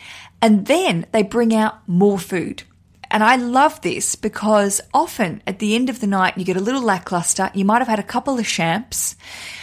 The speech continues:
You want to dance. People get a bit messy. And if you bring out another round of food, and this doesn't have to be crazy big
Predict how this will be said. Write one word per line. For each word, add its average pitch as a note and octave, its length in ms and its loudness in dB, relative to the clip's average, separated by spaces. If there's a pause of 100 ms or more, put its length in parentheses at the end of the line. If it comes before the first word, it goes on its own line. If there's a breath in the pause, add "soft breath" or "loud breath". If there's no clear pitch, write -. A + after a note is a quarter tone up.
(260 loud breath)
You G#3+ 340 4
want A3+ 240 2
to C#4+ 60 0
dance. G3 680 0 (500 soft breath)
People B3 220 -2
get A#3 140 2
a G#3+ 40 2
bit F3 140 -6
messy. E3 600 -4 (440 soft breath)
And A3+ 340 2
if A#3+ 140 -6
you A#3+ 140 -4
bring C#4+ 240 -2
out D#4+ 120 -2
another A#3+ 300 0
round G3+ 380 2
of F#3 100 -6
food, G#3+ 340 0
and G#3 80 0
this C4 120 -2
doesn't C#4 220 -4
have A3 240 -4
to G#3+ 60 -8
be G3 80 -4
crazy G#3 600 -2
big F#3+ 420 -4